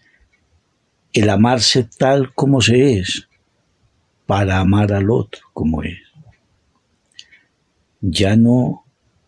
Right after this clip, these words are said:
tratar de perfeccionar al otro para poder aceptarlo. No, es aceptarlo como es y yo procurar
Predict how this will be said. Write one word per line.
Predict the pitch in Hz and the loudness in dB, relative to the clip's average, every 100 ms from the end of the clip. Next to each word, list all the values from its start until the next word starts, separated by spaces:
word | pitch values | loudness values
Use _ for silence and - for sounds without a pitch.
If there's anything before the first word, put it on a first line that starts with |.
| _ _ _ _ _ _ | _ _ _ _ _ _
tratar | - 101 98 - 131 107 90 - _ _ _ _ _ _ _ _ _ _ _ _ _ _ | -2 -2 -2 -2 -2 -2 -4 -14 _ _ _ _ _ _ _ _ _ _ _ _ _ _
de | 101 90 104 104 - _ _ - | -2 0 0 -2 -8 _ _ -4
perfeccionar | 127 101 113 107 - - 104 110 120 | -4 -2 -2 -2 -2 0 2 2 2
al | 123 135 | 2 0
otro | 127 110 - - _ _ _ _ _ _ _ _ | -2 -4 -18 -20 _ _ _ _ _ _ _ _
para | - 98 92 | -4 -2 -2
poder | - 95 104 | 0 0 0
aceptarlo. | 104 - 90 - 117 120 - - - _ _ _ _ _ - | 0 -2 -6 -6 -4 -4 -6 -18 -20 _ _ _ _ _ -12
No, | - 87 95 107 - _ _ _ _ _ _ _ _ _ | -4 0 0 0 -4 _ _ _ _ _ _ _ _ _
es | - 104 110 | -4 -2 0
aceptarlo | 101 98 95 - 101 98 95 98 | -2 -4 -6 -4 -2 -2 -4 -4
como | - 90 87 | -2 0 0
es | 101 90 - - _ _ _ _ _ _ _ _ _ | 0 -2 -8 -20 _ _ _ _ _ _ _ _ _
y | 98 87 | 0 2
yo | 92 | 0
procurar | 90 104 95 - 87 98 92 | -2 -4 -4 -2 0 0 -2